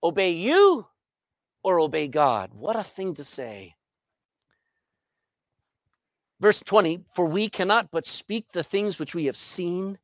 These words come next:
and heard." These men were not trying to be rebels doing their own thing.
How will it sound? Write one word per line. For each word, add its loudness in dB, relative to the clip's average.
and -8
heard." -4
These 0
men 2
were -2
not -8
trying -8
to -6
be -10
rebels -2
doing -8
their 0
own 0
thing. -8